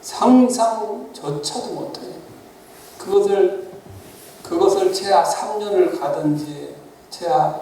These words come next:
육 년을 끌고 가야 되는데 그 어려움은 있어요. 스무 살짜리가 마약을 많이 해서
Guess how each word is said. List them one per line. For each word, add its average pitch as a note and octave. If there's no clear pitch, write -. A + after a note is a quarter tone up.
육 F#3
년을 G3
끌고 -
가야 -
되는데 -
그 F#3+
어려움은 E3+
있어요. -
스무 F#3
살짜리가 D#3
마약을 C3+
많이 -
해서 D3+